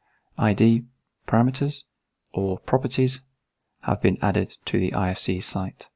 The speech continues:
So as long as the parameters within Revit read exactly the same as the I F C properties, then they shall export correctly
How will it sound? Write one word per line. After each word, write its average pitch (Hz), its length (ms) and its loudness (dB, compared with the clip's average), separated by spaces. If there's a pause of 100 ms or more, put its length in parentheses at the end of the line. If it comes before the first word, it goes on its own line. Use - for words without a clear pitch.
(960)
So 104 240 4
as 98 140 4
long 120 320 6
as 120 200 0
the 101 360 2 (800)
parameters 101 400 6
within 92 240 2
Revit 117 420 0 (440)
read 101 320 4
exactly 104 420 2
the 95 100 2
same 110 460 2
as 98 200 -2
the 92 340 -2 (580)
I 101 200 2
F 92 80 -4
C 101 120 -2
properties, 127 580 -2 (360)
then 95 140 2
they 95 100 2
shall 92 280 0
export - 520 -2
correctly 113 580 0